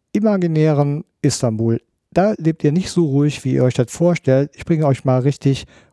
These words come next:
Unruhe hier rein. Davon war diese Tat beseelt. Sie war richtungsweisend, weil, da kann ich jetzt anknüpfen, ich sagte ja, ähm, das Netz, ein Netzwerk aufzubauen,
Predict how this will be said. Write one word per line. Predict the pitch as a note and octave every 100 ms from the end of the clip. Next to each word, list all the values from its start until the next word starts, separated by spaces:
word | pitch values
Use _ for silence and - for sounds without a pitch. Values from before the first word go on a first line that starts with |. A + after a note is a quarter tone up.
| _ _
Unruhe | F3 F3 C#3+ A#2+
hier | A2 G#2+
rein. | A#2 A#2+ C3 - - - - - - _
Davon | D3 - F3 E3
war | D3 C#3+
diese | D3 C#3
Tat | - C#3 C3+ -
beseelt. | B2+ A2 A#2 A2 G#2 - - _ _ _ _ _ _ - - - - - _ -
Sie | B2+ C#3
war | D3+ G#3
richtungsweisend, | G#3+ A3 G#3+ - F#3 F3+ G3 F#3 F3+ -
weil, | D3 D3 D3+ E3+ F3+ F3+ _ _ _ _ _ -
da | C3+
kann | - D3+
ich |
jetzt | C#3 B2
anknüpfen, | C3 E3 - F#3 - D#3
ich | -
sagte | D#3 - D3
ja, | C#3+ C#3 D3+ - -
ähm, | C3+ C3+ C3 E3 - _
das | - C3+ -
Netz, | F#3 A3 -
ein | C#3+ C#3
Netzwerk | G#3 - D3 C#3
aufzubauen, | B2+ C3+ - D#3 C#3+ C#3 D#3 E3